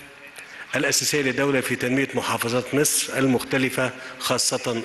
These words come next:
الصعيد، من خلال فتح آفاق عمل للشباب في محافظتهم وتوفير برامج تدريبية راقية لرفع كفاءة الخريجين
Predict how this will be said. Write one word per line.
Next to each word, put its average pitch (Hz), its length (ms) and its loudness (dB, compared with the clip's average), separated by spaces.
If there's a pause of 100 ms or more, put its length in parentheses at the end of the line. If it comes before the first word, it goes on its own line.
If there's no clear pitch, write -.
الصعيد، 92 440 -2 (1400)
من 113 100 0
خلال 151 260 2
فتح 156 240 -2
آفاق 139 380 0
عمل 147 340 0
للشباب 131 460 0
في 147 200 0
محافظتهم 127 920 0 (540)
وتوفير 123 400 2
برامج 139 340 4
تدريبية 127 560 0
راقية 151 500 0 (500)
لرفع 147 280 0
كفاءة 151 420 0
الخريجين 135 840 0